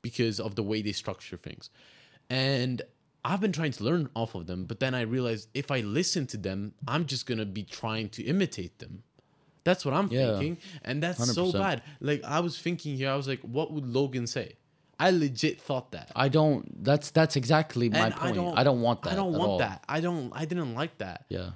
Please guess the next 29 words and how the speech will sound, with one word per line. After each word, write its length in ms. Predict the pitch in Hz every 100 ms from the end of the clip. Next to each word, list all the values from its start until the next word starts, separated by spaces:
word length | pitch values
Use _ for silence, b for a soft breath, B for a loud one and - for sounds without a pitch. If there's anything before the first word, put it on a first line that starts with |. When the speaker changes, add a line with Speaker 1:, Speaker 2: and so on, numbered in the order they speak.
| -
Speaker 1:
And 220 | 147 147 -
that's 400 | 131 139 156 -
why 300 | 120 139 143
I 20 |
Speaker 2:
Like, 360 | 123 131 127 -
Speaker 1:
think 140 | 127 135
Speaker 2:
I 120 | 180
like 280 | 170 180 170
what 140 | 131
Kieran 320 | - 127 117
said. 160 | 117 113
Like, 140 | 107
I 80 | 110
told 240 | - 127
him 100 | 110
it's, 160 | 98 -
it's 300 | - 107 -
a 40 |
problem 380 | 101 113 113 98
I 80 | 95
gotta 220 | 95 92
fix, 320 | - 117 -
is, 100 | 90
like, 180 | 90 82
where 220 | 92 92
I 120 | 90 87
deviate 560 | 80 110 101 90 82
too 120 | -
much. 260 | 85 85 -